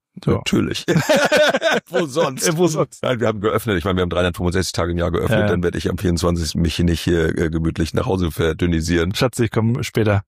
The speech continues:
Speaker 2: Ja, ja. Nein, also wir, wir, äh, äh, zeigen dann natürlich Flagge und so. Und dann saß ich hier im Büro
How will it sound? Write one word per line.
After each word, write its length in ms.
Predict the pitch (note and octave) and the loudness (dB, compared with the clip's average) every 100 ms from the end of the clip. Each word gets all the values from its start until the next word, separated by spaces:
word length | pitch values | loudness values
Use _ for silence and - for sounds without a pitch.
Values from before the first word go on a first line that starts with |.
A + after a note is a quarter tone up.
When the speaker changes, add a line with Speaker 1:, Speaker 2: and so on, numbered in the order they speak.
| _ | _
Speaker 2:
Ja, 200 | F#2+ F#2 | 0 2
ja. 200 | F#2 F2 - | 2 0 -2
Nein, 340 | - F2+ F2+ F2+ | -2 0 0 0
also 220 | F#2+ F2+ | -2 2
wir, 200 | G2+ G2 | 4 4
wir, 540 | G2 G2 F#2+ F#2 F#2 | 4 2 4 2 0
äh, 140 | F2+ F#2 | 0 0
äh, 280 | F2 F2 F2 | 0 -2 -2
zeigen 380 | - F2+ F2+ | -2 0 2
dann 100 | F2 | 2
natürlich 360 | E2+ E2 F#2+ E2+ | 2 0 0 -2
Flagge 240 | - E2+ | -2 0
und 140 | G2+ F#2+ | 0 0
so. 80 | F#2+ | 2
Und 40 | |
dann 140 | F#2 | 2
saß 200 | E2+ F#2+ | 0 -2
ich 60 | - | -2
hier 120 | G#2 | -2
im 60 | F#2+ | 0
Büro 340 | F2+ F#2 A#2 | 2 2 0